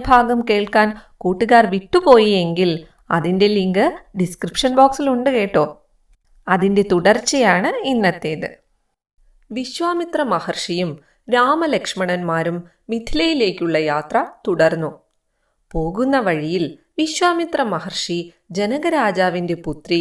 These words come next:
സീതയെപ്പറ്റിയുള്ള കഥ പറഞ്ഞു. പണ്ട് ജനക മഹാരാജാവിന് നിലം ഉഴുന്ന സമയത്ത് ഉഴവുചാലിൽ നിന്ന് കിട്ടിയ മകളാണ്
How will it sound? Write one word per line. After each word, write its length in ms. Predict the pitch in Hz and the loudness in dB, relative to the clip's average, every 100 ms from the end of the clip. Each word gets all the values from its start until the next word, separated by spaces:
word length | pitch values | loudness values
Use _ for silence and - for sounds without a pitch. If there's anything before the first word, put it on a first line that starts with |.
| 170 - - | -2 -10 -10
സീതയെപ്പറ്റിയുള്ള 1080 | - 269 320 339 339 320 151 151 170 151 165 - - | -6 -2 0 0 0 -2 -6 -4 -4 -4 -8 -10 -8
കഥ 240 | 208 - | -8 -4
പറഞ്ഞു. 420 | 202 156 147 156 151 _ _ _ _ _ _ _ - | -2 -2 -4 -10 -14 _ _ _ _ _ _ _ -10
പണ്ട് 380 | 156 180 180 170 160 - _ 170 | -6 -6 -4 -4 -6 -12 _ -6
ജനക 360 | 233 254 330 349 | -4 -4 -4 -4
മഹാരാജാവിന് 1000 | 262 - 190 175 156 151 156 156 156 160 156 _ - | -6 -4 -4 -2 -2 -4 -8 -8 -8 -8 -10 _ -8
നിലം 280 | 208 240 320 - | -4 -2 -2 -2
ഉഴുന്ന 340 | 180 170 185 185 | -4 -2 -2 -2
സമയത്ത് 680 | 180 147 151 147 147 175 165 160 _ _ | -2 -4 -6 -8 -4 -2 -2 -4 _ _
ഉഴവുചാലിൽ 680 | 151 151 214 277 285 277 262 240 | -6 -4 -2 0 2 2 2 -4
നിന്ന് 220 | 202 190 | -4 -4
കിട്ടിയ 420 | 190 160 196 180 160 | -6 -8 -4 -2 -2
മകളാണ് 600 | 147 143 208 175 151 | -4 -2 0 0 -2